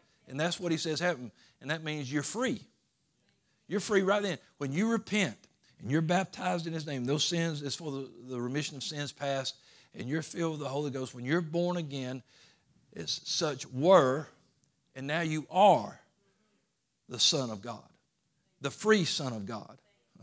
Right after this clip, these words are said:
We are the sons of God. We are filled and we are free because where the Spirit of the Lord is, there's liberty. I don't get the freedom of the Holy Ghost later down the road. It comes with the Holy Ghost. And I have to remember that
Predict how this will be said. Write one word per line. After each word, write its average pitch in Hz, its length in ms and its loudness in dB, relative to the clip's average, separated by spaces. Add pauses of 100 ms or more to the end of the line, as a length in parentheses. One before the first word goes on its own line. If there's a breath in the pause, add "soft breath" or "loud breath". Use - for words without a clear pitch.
(440 loud breath)
We 147 160 2
are 143 120 6
the 143 80 2
sons 147 300 -2
of 131 80 -4
God. 139 260 0
We 143 140 -4
are 117 100 -4
filled 175 640 0
and 139 140 -8
we 143 140 2
are 127 160 0
free 151 480 0
because 135 360 -10
where 147 120 -2
the 117 100 -4
Spirit - 280 -4
of 143 120 0
the - 20 -2
Lord 151 220 0
is, 135 140 0
there's 120 200 -4
liberty. 135 380 -2 (300 loud breath)
I 147 100 -2
don't 170 320 0
get 180 240 6
the 151 100 2
freedom 147 400 0
of 135 140 -2
the 127 60 -4
Holy 135 260 0
Ghost 131 320 0
later 139 340 2
down 135 260 -2
the 113 80 -4
road. 127 460 0 (480 loud breath)
It 151 200 -6
comes 160 340 -2
with 165 300 6
the 135 60 -2
Holy 120 260 -4
Ghost. 104 280 -12 (300 loud breath)
And 139 100 -2
I 208 180 6
have 208 100 2
to 160 100 -4
remember 180 320 4
that 147 300 4